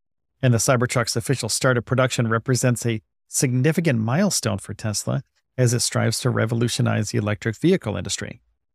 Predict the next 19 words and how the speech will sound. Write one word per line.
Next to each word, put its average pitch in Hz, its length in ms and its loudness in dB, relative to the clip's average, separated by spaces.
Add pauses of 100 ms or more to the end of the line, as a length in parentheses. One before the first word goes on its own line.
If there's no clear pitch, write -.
(140)
Now, 123 80 2
the 117 100 2
launch 143 300 2
has 131 140 2
been 113 180 0
closely 131 360 0
watched 113 320 -2
by 110 140 -2
analysts 113 540 0
and 117 80 -2
enthusiasts 123 500 0
alike, 139 440 0 (300)
given 135 220 4
Tesla's 139 480 -2
track - 340 -2
record 117 360 0
of 110 180 -6
disrupting 123 640 0
traditional 110 600 -4